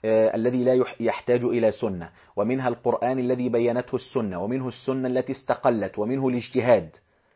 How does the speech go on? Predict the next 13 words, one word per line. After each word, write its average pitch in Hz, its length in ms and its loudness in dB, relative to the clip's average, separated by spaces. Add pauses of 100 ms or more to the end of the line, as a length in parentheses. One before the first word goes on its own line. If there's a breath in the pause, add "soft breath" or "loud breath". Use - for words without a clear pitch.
(160)
واضح 110 280 2
يا 104 60 -10
شباب؟ 123 320 4 (720 soft breath)
فأنا 117 640 4
في 165 160 -2
رأيي 190 200 4
أن 151 140 -2
كل 196 340 0
هذه 143 440 0 (100)
الأمور، 123 580 0 (1000)
كل 180 220 4
هذه 147 340 -2
الأمور، 135 460 -2